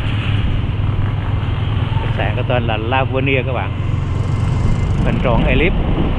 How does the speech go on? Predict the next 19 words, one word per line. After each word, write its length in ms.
Đây 100
là 120
Đinh 180
Bộ 140
Lĩnh 300
với, 280
ờ, 180
Tăng 160
Bạc 180
Hổ. 240
Tòa 100
nhà 220
đây 100
là 80
tòa 160
nhà 160
Viettel 420
các 60
bạn. 180